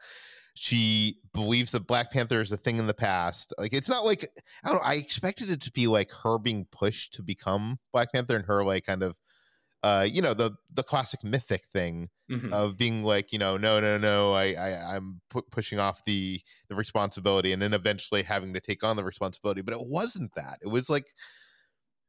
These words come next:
Speaker 2: It was
Speaker 1: I
Speaker 2: more
Speaker 1: don't know.
Speaker 2: about rage, like, the, the,
Speaker 1: Yeah.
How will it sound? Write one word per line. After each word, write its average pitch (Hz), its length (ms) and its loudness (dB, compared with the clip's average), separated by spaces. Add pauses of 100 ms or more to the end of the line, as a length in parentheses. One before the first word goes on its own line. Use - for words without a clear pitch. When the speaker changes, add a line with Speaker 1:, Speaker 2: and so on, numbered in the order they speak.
(600)
Speaker 2:
It - 60 -6
was 165 140 -2
Speaker 1:
I - 40 0
Speaker 2:
more 151 100 8
Speaker 1:
don't 233 100 4
know. 196 100 2
Speaker 2:
about 113 160 -2
rage, 117 500 -2
like, 107 220 -4
the, 110 380 -4
the, 120 160 -6
Speaker 1:
Yeah. 107 240 -2